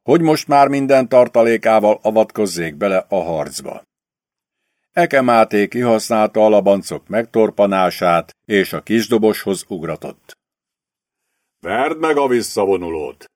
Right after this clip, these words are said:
A kisdobos magasra lendítette dobverőit, s miközben az üst ölére feszített kutyabőr megperdült,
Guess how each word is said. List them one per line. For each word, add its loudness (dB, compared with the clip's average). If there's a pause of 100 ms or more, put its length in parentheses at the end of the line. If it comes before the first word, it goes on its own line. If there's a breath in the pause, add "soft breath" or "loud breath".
(920)
A -6
kisdobos 2
magasra 2
lendítette -2
dobverőit, -6
s -16
miközben 0
az 0
üst -8
ölére 0
feszített -4
kutyabőr -6
megperdült, -6